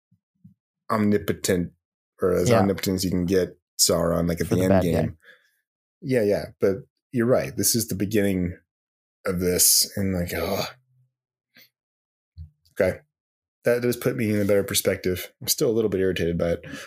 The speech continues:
Speaker 1: but if he didn't have a plan,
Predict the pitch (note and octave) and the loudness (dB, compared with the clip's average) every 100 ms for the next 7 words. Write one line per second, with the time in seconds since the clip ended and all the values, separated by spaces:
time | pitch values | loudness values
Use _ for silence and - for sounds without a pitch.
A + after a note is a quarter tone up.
0 | - - G2 F2+ E2+ - _ _ _ _ | -18 -10 0 0 0 -6 _ _ _ _
1 | _ _ _ _ _ - F3 C3+ C3 C#3+ | _ _ _ _ _ -6 -2 0 2 0
2 | B2+ B2 G#2+ - A2+ A#2+ C#3 C#3 | 0 0 0 0 0 2 2 0